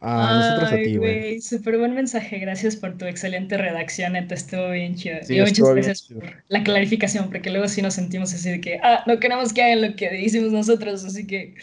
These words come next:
Speaker 2: nos cuesta trabajo. Pero, güey, totalmente me ha pasado, no sé si a ti, David, te haya pasado, creo que no,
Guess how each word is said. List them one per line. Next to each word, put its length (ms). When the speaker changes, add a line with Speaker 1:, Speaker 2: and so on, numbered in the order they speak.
Speaker 2:
nos 100
cuesta 220
trabajo. 340
Pero, 200
güey, 360
totalmente 560
me 100
ha 100
pasado, 400
no 120
sé 160
si 80
a 80
ti, 80
David, 320
te 60
haya 200
pasado, 320
creo 140
que 120
no, 360